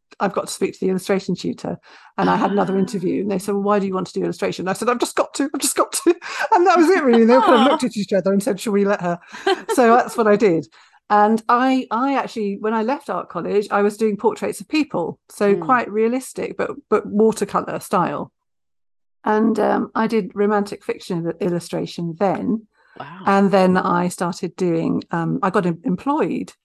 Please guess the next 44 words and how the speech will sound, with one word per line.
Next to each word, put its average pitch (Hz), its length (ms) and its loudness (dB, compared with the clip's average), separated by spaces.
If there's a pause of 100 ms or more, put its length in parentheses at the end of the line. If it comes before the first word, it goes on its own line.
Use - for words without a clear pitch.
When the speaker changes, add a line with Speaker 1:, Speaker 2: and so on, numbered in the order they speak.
(240)
Speaker 1:
doing 190 320 4
Christmas - 380 -4
cards - 420 -8
for 180 120 -10
two 226 260 -2 (140)
years - 420 -4 (200)
Speaker 2:
Really? 349 300 0
Speaker 1:
in, 185 300 2
um, 180 480 -4 (120)
a 180 160 -2
Hatfield 175 640 -2
business. - 380 -8
It 180 80 -4
was, 175 120 -6
uh, 185 220 -4
called 202 180 0
International 196 420 0
Greetings. 175 600 -8 (380)
Speaker 2:
Mm-hmm. 170 220 -12
Speaker 1:
So 202 260 0
I 208 60 4
was 202 120 0
creating 202 420 -2
Christmas 214 320 -6
cards 170 480 -4 (280)
all 214 160 2
year 175 140 2
round 180 480 -4 (600)
for 196 60 -2
about 185 240 -4
two 214 120 -2
and 180 100 0
a 156 40 -2
half 165 180 -4
years, 170 160 -4
I - 80 -4
think, - 260 -8
till 175 140 -6
I 165 60 -4
thought, - 240 -8
"No, 156 280 -4
I'm - 100 -6
gonna 165 180 -6
leave." 160 360 -6